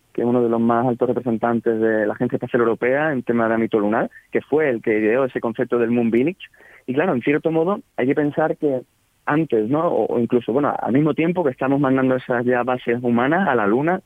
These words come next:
todas las agencias espaciales, eh,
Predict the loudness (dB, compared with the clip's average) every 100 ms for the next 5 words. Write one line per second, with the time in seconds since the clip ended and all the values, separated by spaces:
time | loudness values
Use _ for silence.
0 | -16 -18 -2 0 2 0 -2 -2 0 -2
1 | -2 -4 0 0 2 0 -2 -6 -20 -8
2 | -8